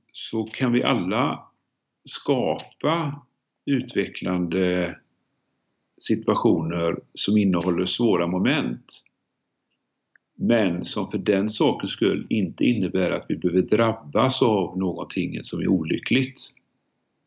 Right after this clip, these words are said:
Och jag tror, jag tror nämligen inte att, att det är bra att växa, växa upp i ett, eh, växthus där du har liksom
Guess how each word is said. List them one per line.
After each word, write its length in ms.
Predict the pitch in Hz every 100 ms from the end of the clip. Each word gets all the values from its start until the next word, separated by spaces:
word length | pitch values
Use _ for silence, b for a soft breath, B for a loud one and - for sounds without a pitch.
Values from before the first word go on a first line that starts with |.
| _ - - _ - - _ _ _ _ B B B - - - 269
Och 240 | 104 107
jag 120 | 110
tror, 480 | 110 139 127 127 -
jag 160 | - 113
tror 140 | 139
nämligen 420 | 135 143 123 120 139
inte 760 | 143 85 - - 143 160 147 -
att, 280 | - 131 135 - _ _ _ _ _ _ - -
att 280 | 120 120
det 120 | 123 120
är 60 | 117
bra 220 | 123 101
att 60 | 101
växa, 380 | 98 - - 107
växa 340 | 107 98 110
upp 160 | - 85
i 60 |
ett, 260 | 87 - -
eh, 240 | 87 85
växthus 1080 | 85 107 107 - - 120 131 95 - - - _ _ _ _ _ _ _ - -
där 120 | 95
du 100 | 90
har 240 | 95 101 87
liksom 560 | 92 - 98 90 90